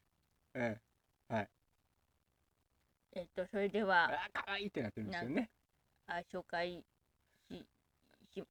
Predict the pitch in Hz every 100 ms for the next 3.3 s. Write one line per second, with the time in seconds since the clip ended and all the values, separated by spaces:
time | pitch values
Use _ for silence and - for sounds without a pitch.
0 | - 190 180 - _ - 208 254 240 269
1 | 285 240 - 139 - 175 175 175 190 202
2 | 220 208 214 190 233 254 294 - _ -
3 | 196 190 180